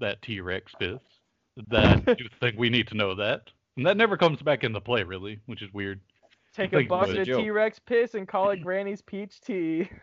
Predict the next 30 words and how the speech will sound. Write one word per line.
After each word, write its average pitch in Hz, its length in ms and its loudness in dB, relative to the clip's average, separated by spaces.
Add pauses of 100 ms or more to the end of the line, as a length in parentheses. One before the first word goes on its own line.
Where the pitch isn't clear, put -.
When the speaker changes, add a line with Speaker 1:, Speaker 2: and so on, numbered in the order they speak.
Speaker 1:
Ugh. 104 240 -4 (3000)
<laughs> - 120 0 (880)
Joe, 135 180 4
that 151 160 4
was 147 120 0 (100)
very 139 280 6
Speaker 3:
That, 131 260 0
Speaker 1:
visceral 151 420 2
on 123 140 -4
the 139 80 6
Speaker 3:
that 143 80 8
got 123 160 6
Speaker 1:
audio. 123 240 2
I 117 40 -4
Speaker 3:
me. 107 40 0
Speaker 1:
hope 123 200 -4
you 131 100 -8
know 120 200 -6
that. 127 280 -4 (500)
That 151 60 -8
was 147 160 -6
clearer 170 240 0
than 135 160 0
a 127 80 0
lot 120 200 2
of 107 120 -6
stuff 113 260 -4
you 120 80 -10 (100)
said, 113 260 -2 (460)
like, 110 240 -6